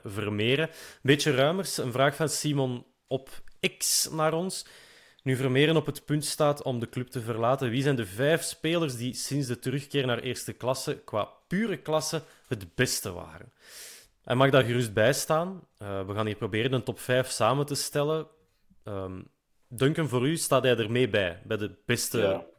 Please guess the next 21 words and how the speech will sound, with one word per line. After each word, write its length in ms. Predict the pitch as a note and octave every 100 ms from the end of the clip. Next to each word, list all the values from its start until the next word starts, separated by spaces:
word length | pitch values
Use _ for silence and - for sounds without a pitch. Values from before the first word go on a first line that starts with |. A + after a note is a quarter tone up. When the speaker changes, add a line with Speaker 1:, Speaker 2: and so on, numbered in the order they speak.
| -
Speaker 1:
vijf? 260 | - E2+
Speaker 2:
Ja. 100 | E2+
Speaker 1:
Oké, 320 | - - -
dat 160 | G2 G2
sowieso. 460 | - F2+ F2+ F#2+ - -
Staat 300 | - - B2+
hij 100 | A#2
al 120 | A2
op 60 | G#2+
het 100 | -
podium 360 | E3+ G3 G3+
of 360 | C#3+ - - - _ _ _ _
is 180 | C#3 A#2
dat 180 | B2 A#2
een 120 | A2
lastige 460 | F2 - F#2 F2 F2+ -
beslissing? 460 | A2 - G2+ A#2+ A#2 _ _ _ _ _ _ _ _ - - - - - - - - -
Speaker 2:
Ja, 360 | G2+ G#2+ G#2+ A#2
ik, 200 | B2 -
ik, 540 | - - - - - -
over, 260 | C3 G#2